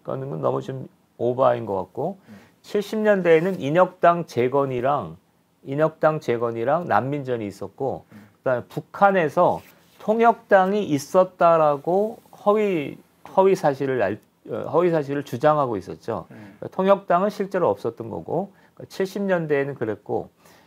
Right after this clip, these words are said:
Speaker 1: 어, 육십, 어, 육십 년대에 이제 통역당,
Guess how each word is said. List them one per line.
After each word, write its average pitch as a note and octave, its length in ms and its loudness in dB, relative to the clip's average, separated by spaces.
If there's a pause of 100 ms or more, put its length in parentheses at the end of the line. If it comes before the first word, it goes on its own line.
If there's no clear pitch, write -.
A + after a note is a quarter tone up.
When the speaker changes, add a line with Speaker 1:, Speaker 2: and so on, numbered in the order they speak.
(320)
Speaker 1:
어, A2+ 380 -2
육십, F3 560 -6 (540)
어, B2 520 -6 (400)
육십 D#3 280 -4
년대에 G3+ 460 4
이제 C3 300 -2
통역당, F#3+ 600 0